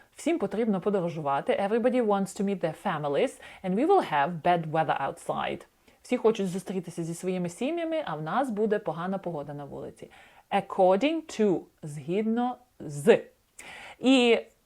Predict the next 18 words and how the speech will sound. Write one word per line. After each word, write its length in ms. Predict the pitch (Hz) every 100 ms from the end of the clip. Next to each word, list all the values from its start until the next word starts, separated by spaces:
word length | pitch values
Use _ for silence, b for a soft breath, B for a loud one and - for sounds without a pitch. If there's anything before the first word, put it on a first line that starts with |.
| _ -
to 320 | 285 277 262
speak 640 | - - - 180 - -
to, 240 | 196 262 427
говорити 520 | 190 170 151 147 170
з 80 | 175
кимось, 340 | 254 311 359 -
а 60 |
ми 140 | 214 349
можемо 300 | 302 294 262
також 220 | 233 220
сказати 380 | 220 202 202 196
to 140 | 190 185
speak 400 | - - 214 - 151
with 380 | 165 151 - - B B -
someone, 520 | - 151 135 147 147 B B
говорити 500 | - 175 165 147 -
з 80 | -
кимом-, 340 | - 135 -